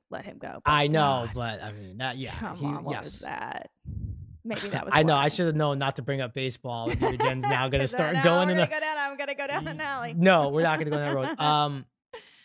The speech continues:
Speaker 2: I've ended the Giants talk five times. Also, you gotta love what you're seeing out of Joe Judge, meaning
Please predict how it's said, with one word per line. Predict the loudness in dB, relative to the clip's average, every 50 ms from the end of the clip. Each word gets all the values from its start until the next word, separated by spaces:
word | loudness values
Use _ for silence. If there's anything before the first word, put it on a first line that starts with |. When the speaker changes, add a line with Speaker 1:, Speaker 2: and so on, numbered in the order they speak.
| _ -2 0
Speaker 2:
I've | 2 4 4
ended | 4 4 2 0 0
the | 0
Giants | 2 2 2 2 2 0 0 0
talk | 0 0 0 0 _
five | 0 0 0 0
times. | -2 -2 -2 -2 -4 -4
Also, | -4 -2 -2 -2 -2 -4
you | -6 -6 -8
gotta | -4 0 0 2 2 0 -2
love | -4 -4 -6 -6 -6 -10
what | -12 -12
you're | -12
seeing | -12 -10 -8 -8 -8 -6 -6 -6
out | -8 -8 -8
of | -8 -8
Joe | -6 -4 -4 -4
Judge, | -4 -4 -4 -4 -4 -6 -6
meaning | -6 -4 -4 -6 -8 -10 -14